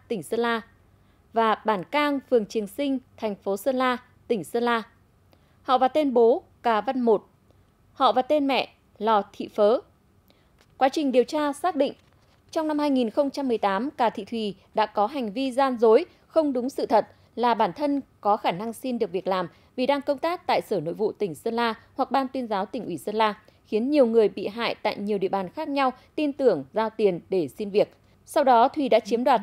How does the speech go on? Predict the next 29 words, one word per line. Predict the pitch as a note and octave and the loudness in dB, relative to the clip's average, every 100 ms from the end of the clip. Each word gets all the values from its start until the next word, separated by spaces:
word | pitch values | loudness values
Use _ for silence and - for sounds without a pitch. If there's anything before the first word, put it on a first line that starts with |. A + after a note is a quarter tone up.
| G3+ | 0
tiền | A3+ G3+ | 0 2
của | F#3+ | 0
họ. | E3+ F3 - _ _ _ - | 0 -2 -4 _ _ _ 2
Để | A#3 | 2
phục | C4 | 4
vụ | A3 C4 | 0 0
công | D4+ D4 | 0 -2
tác | F4+ | 0
điều | B3 G#3+ | 2 2
tra, | C#4 C4+ B3+ _ | 0 -2 -4 _
mở | G#3+ F#3+ | -4 -2
rộng | D3+ G3+ | 0 -2
vụ | G3 | -2
án, | - G3 A#3+ - _ | -4 -2 -4 -8 _
Cơ | D4+ | 0
quan | C#4+ C#4 | 0 -2
Cảnh | C4 F3 | -4 -6
sát | D4 | -4
điều | B3+ F#3+ | -2 -2
tra | - B3+ A#3+ | -2 -4 -4
P | - | -4
C | A#3+ A#3 | -4 -4
không | B3 A3+ | -6 -4
một | G3+ - | -4 -4
Công | A#3 | -6
an | A3+ - | -6 -8
tỉnh | F3 | -10
Sơn | - A#3 | -6 -2
La | A#3 A3 | -2 -2